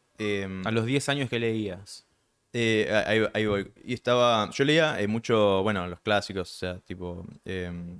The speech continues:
Speaker 1: Lucky Luke, eh, Asterix y
Speaker 2: Ah,
Speaker 1: Obelix,
Speaker 2: mirá.
Speaker 1: este, Mafalda, etcétera, todas esas cosas.
Speaker 2: Viste que esos igualmente tienen como una, mm, son más parecidos al webcomic
Speaker 1: Sí.
Speaker 2: que el cómic tirando a,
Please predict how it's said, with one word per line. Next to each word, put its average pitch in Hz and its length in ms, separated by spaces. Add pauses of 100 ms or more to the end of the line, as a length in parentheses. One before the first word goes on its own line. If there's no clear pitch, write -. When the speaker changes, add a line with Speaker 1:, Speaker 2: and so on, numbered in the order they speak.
Speaker 1:
Lucky 95 220
Luke, 98 580
eh, 90 120
Asterix 92 340
y 107 60
Speaker 2:
Ah, 101 40
Speaker 1:
Obelix, 98 480
Speaker 2:
mirá. 113 280 (520)
Speaker 1:
este, 90 680
Mafalda, 92 1040 (140)
etcétera, 87 420
todas 101 180
esas 90 340
cosas. - 240
Speaker 2:
Viste 214 180
que 196 80
esos 127 600 (320)
igualmente 135 420
tienen 131 300
como 101 180
una, 98 460
mm, 90 260 (800)
son - 200
más 127 100
parecidos 107 480
al 98 80
webcomic 113 680 (280)
Speaker 1:
Sí. - 160 (380)
Speaker 2:
que 92 100
el 98 100
cómic 107 300
tirando 101 440
a, 87 600